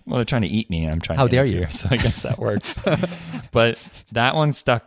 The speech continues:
Speaker 1: that, that mistake stuck in my head for a long time. I was like,
Speaker 2: Okay.
Speaker 1: "Damn it. I know that word. Damn it." But to the point where I can recall it very easily right now.
Speaker 2: Yeah, of
Speaker 1: So that
Speaker 2: course.
Speaker 1: failure is now a very valuable, uh, memory. But at the time, it didn't feel like that.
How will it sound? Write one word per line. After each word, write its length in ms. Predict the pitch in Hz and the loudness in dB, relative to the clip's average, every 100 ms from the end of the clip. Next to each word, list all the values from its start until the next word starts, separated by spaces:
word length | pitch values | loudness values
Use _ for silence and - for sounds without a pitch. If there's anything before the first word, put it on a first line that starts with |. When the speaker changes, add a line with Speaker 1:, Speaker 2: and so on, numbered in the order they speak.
| 101 | 0
Speaker 1:
that, 300 | 110 113 95 | 0 0 0
that 260 | 92 95 - | -2 0 -2
mistake 600 | 92 - 135 85 - _ _ - | -2 0 0 0 -8 _ _ -10
stuck 380 | - 113 85 | -2 -2 -2
in 100 | 92 | -2
my 100 | 92 | -2
head 220 | 87 90 76 | 0 0 0
for 120 | 85 | -2
a 40 | |
long 200 | 82 92 | 0 0
time. 160 | 98 87 | -2 -4
I 60 | 73 | -8
was 100 | - | -6
like, 100 | - | -4
Speaker 2:
Okay. 220 | 107 101 120 | -2 0 -2
Speaker 1:
"Damn 80 | |
it. 80 | - _ - | -6 _ -4
I 40 | |
know 240 | 101 117 135 | -2 0 0
that 180 | 104 85 | -2 0
word. 300 | 101 101 - | 0 0 0
Damn 240 | 101 107 | 0 0
it." 80 | 73 - - - | -2 -10 -20 -4
But 160 | - - | -4 0
to 100 | 175 | 2
the 100 | 175 | 2
point 280 | - 190 196 | 2 2 2
where 100 | 131 - | -2 0
I 80 | 143 | -2
can 200 | - 151 | 0 0
recall 360 | 143 - 165 160 | 0 -2 0 0
it 100 | - | 0
very 200 | 147 160 | -2 0
easily 360 | 156 160 127 | -2 0 0
right 200 | 95 85 | 2 0
now. 200 | 82 78 95 | 0 -4 -2
Speaker 2:
Yeah, 140 | 135 | 0
of 80 | 107 - | 0 -2
Speaker 1:
So 140 | 127 110 | 0 2
that 140 | 120 | 2
Speaker 2:
course. 80 | - | 2
Speaker 1:
failure 400 | 139 151 151 127 | 2 4 4 2
is 160 | 113 | 2
now 260 | 110 113 120 | 2 2 2
a 40 | 101 | 2
very 220 | 104 104 | 2 2
valuable, 640 | 101 92 95 92 92 85 - - - _ _ | 0 0 0 0 0 0 -6 -20 -20 _ _
uh, 460 | 95 87 82 80 73 - - | -2 0 0 -2 -6 -8 -8
memory. 520 | - 95 95 78 73 98 - - | -2 2 2 0 -2 -8 -10 -6
But 160 | 85 | -4
at 120 | 92 90 | -2 -2
the 40 | 82 | 0
time, 240 | 95 87 | 2 2
it 80 | 78 | 0
didn't 240 | 85 76 | -2 -2
feel 100 | 80 | -4
like 180 | 78 76 | -4 -6
that. 100 | 76 | -6